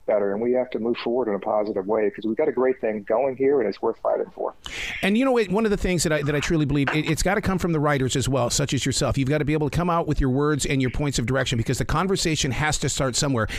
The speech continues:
Speaker 2: Even if it's in a book, it's still gonna start the conversation.
Speaker 1: I totally agree with you on that. And, uh, books, you know, I,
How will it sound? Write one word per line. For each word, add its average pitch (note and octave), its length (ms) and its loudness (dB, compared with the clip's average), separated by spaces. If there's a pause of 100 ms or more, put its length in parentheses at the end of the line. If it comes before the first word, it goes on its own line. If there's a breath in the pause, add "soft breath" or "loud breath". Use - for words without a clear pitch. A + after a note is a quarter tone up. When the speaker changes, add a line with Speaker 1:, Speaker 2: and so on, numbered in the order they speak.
(100)
Speaker 2:
Even G#3+ 340 2
if F3 160 0
it's C#3 220 0
in E3 320 2
a D#3 100 4
book, B2+ 420 0 (120)
it's C#3 160 0
still F3+ 200 2
gonna D#3 140 0
start C#3 240 0
the - 80 -2
conversation. G#2+ 680 -2 (680)
Speaker 1:
I A#2+ 120 4 (320)
totally C3 360 2 (140)
agree A2 260 0
with G#2 200 -2
you G2+ 140 0
on G2+ 320 -2
that. G2 340 0
And, G#2 140 -2
uh, A#2 140 -2 (340 loud breath)
books, - 280 0 (340 loud breath)
you D#3+ 80 2
know, D3+ 100 6
I, C#3+ 580 2